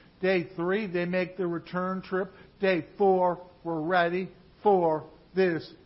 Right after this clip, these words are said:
big moment. Now, keep in mind that when Peter enters into the house, one,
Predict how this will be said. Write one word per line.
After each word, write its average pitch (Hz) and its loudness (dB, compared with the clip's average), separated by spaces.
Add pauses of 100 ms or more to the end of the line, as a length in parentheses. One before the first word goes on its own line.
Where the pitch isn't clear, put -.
(140)
big 160 -4
moment. 135 -4
Now, 131 -10 (380)
keep 190 -8
in 208 2
mind 139 -2 (1800)
that 175 -2
when 156 -8 (260)
Peter 214 -8 (400)
enters 170 -8 (120)
into 151 -10
the 135 -6
house, - -8 (400)
one, 147 -4